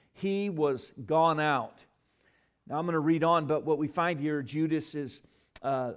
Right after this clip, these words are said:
uh, leaving. The Bible says, Jesus said, "Now is the Son of Man glorified, and God is glorified in him. If God be glorified in him, God shall also glorify him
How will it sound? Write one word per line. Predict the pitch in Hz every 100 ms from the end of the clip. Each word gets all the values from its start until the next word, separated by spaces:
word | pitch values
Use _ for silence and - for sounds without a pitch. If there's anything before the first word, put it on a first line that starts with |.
| -
uh, | 123
leaving. | 117 160 175 151 143 - _ _ _ _ _ -
The | 131
Bible | 175 180
says, | 175 175 117
Jesus | 170 185 160 -
said, | 175 165 139 127
"Now | 139 160 156 120 104 - _ _ _ _ _
is | 165
the | 117 151
Son | - 165
of | 156
Man | 117 147 135
glorified, | 127 135 120 - 101 98 - _ _ _ _ _ _
and | 160 151
God | 139 160 165
is | 143
glorified | - 147 147 - 131 131
in | 123 107
him. | 117 113 101 - _ _ _ _ _ _ _ _ _
If | 113
God | 190 196 165
be |
glorified | 165 160 190 151 170 165
in | 156
him, | 170 190
God | 139 147 156 170
shall | - 165
also | 123 160 160 180
glorify | 151 139 151 156 156 160 165
him | 147 147 143 147